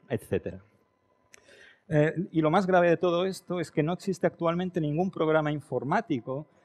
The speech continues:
que permita coger cualquiera de estos códigos y analizar esos datos de, de todas las maneras posibles. De manera que los, los investigadores dedicamos hoy en día, en el siglo veintiuno,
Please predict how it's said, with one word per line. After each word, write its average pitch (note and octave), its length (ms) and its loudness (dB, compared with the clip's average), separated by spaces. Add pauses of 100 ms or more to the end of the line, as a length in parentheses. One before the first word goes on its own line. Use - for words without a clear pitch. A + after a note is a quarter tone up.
(140)
que C#3 120 2
permita C#3+ 600 2
coger D#3 480 0
cualquiera D#3+ 580 2
de E3 60 0
estos - 360 -8
códigos E3+ 600 -2 (220)
y D3 140 2
analizar C#3 720 2
esos E3 360 -6
datos D#3 500 0 (220)
de, A#2 520 -2 (200)
de C3 120 -2
todas D#3+ 180 2
las D#3 120 4
maneras C#3 380 -2
posibles. G2+ 640 -10 (320)
De B2+ 140 0
manera E3 300 2
que D3+ 140 2
los, A2+ 300 -2
los A2+ 220 -6
investigadores A#2 840 -2
dedicamos A#2+ 640 -2
hoy D#3 180 -2
en D3+ 120 -4
día, D3 160 -2
en G#2+ 60 -2
el A2 100 -4
siglo D#3 280 -2
veintiuno, C3 500 -6